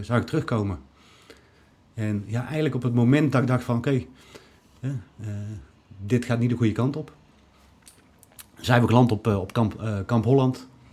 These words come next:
En, eh, ja, zat er in één keer een heel medisch team, eh, staat om je heen. En ik heb nog een, een, een medic,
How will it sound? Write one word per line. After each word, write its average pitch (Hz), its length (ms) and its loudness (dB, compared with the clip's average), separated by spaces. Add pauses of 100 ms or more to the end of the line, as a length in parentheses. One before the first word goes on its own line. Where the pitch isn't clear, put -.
(140)
En, 98 380 -4
eh, 92 60 -6 (640)
ja, 107 180 -4
zat 113 120 -4
er - 60 -8
in 117 60 -2
één 117 100 2
keer 104 80 -6
een 104 60 0
heel 110 120 0
medisch 107 300 0
team, 120 260 0
eh, 110 100 -2
staat 104 240 -4
om 101 80 -2
je 101 60 0
heen. 110 240 -2 (600)
En 110 120 -2
ik 104 100 0
heb 117 120 0
nog 107 140 0
een, 101 280 -2 (500)
een, 104 300 -4
een 107 140 -4
medic, 117 420 2